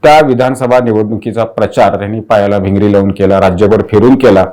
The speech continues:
एका बाजूला ते राज्यभर प्रचार करत होते, मात्र त्यांच्याच संगमनेर विधानसभा मतदारसंघात त्यांना पराभव स्वीकारावा लागला. अ, सभागृहातले सगळ्यात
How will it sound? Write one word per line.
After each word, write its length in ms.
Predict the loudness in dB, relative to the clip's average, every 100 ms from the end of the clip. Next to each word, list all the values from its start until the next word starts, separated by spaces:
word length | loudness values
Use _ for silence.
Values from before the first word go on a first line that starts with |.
| -10 -20 -12 -4
एका 240 | 0 2
बाजूला 320 | 2 2 2
ते 200 | 0 2
राज्यभर 440 | 2 2 2 2 0
प्रचार 300 | 0 0 0
करत 280 | 0 0 0
होते, 200 | -2 0
मात्र 380 | 0 0 -2 -4 -8 _ _
त्यांच्याच 460 | 2 4 2 0 -2 -14 -6
संगमनेर 460 | 0 2 4 2
विधानसभा 600 | 2 0 -2 -2 0 0
मतदारसंघात 720 | 0 -2 -2 -2 -2 0 0 0
त्यांना 440 | -2 0 2 0 -4 -16 _ 0
पराभव 340 | 2 4 2
स्वीकारावा 520 | 0 -4 -4 -2 -2
लागला. 280 | -4 -6 -10 -16 _ _ _ _ _ _
अ, 320 | 0 4 4 0
सभागृहातले 720 | -2 2 2 4 2 2 0 0
सगळ्यात 500 | 0 2 2 0